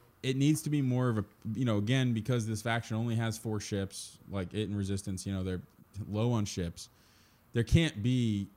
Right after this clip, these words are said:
a bad ship really in the lineup, or it's gonna drag the entire faction down. Um, and I think the silencer was a little overcosted for,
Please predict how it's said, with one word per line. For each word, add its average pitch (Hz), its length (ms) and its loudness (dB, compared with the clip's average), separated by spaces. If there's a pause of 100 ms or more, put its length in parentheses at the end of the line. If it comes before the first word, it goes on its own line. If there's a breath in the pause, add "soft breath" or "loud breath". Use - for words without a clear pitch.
a 110 160 -2
bad 104 500 0
ship - 400 -2
really 87 460 -2 (240)
in 107 120 0
the 92 80 -2
lineup, 92 440 -2 (240)
or 98 260 0
it's 90 140 -2
gonna 101 160 0
drag 92 260 0
the 90 60 -4
entire 87 280 -2
faction 87 400 -4
down. 101 280 -2 (640 soft breath)
Um, 95 460 0
and 101 100 0
I 95 80 2
think 104 280 -4
the 98 60 -2
silencer 104 600 0
was 95 260 -2
a 92 60 -4
little 98 300 0 (120)
overcosted 107 640 -2 (260)
for, 95 580 -2